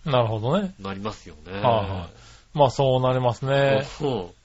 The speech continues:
Speaker 1: う。
Speaker 2: 残念ながら。
Speaker 1: そうするしかないですよね、もうね。
Speaker 2: <laughs>
Speaker 1: 遠隔操作でできることはそれしかなかったもんだから。
Speaker 2: そうだね。
Speaker 1: うん。
Speaker 2: うん。
Speaker 1: こういう風になりますよね。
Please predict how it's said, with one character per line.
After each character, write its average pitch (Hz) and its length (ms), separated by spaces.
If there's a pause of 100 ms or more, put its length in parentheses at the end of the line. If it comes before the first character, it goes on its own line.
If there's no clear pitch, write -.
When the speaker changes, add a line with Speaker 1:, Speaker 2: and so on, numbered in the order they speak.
(160)
Speaker 1:
う。 139 40
Speaker 2:
残 127 220
念 120 160
な 120 120
が 110 120
ら。 101 80
Speaker 1:
そ 151 80
う 151 40
す 165 120
る 160 100
し 160 80
か 117 140
な 127 320
い 120 100
で 104 100
す - 140
よ 104 60
ね、 104 180
も 101 120
う - 20
ね。 101 560 (360)
Speaker 2:
<laughs> - 340
Speaker 1:
遠 131 120
隔 123 240
操 123 140
作 113 120
で 98 80
で 104 100
き 110 60
る 107 80
こ 95 120
と - 80
は - 40
そ 131 80
れ 127 60
し - 80
か 110 80
な 110 100
か 98 60
っ 95 60
た - 60
も 90 60
ん 90 40
だ - 60
か - 80
ら。 139 60
Speaker 2:
そ 135 160
う - 20
だ 98 140
ね。 190 380
Speaker 1:
う 117 40
ん。 110 40
Speaker 2:
う 107 40
ん。 101 600 (180)
Speaker 1:
こ 117 60
う - 20
い - 20
う - 20
風 110 120
に 104 60
な 101 80
り 98 80
ま 104 100
す - 100
よ 90 120
ね。 92 340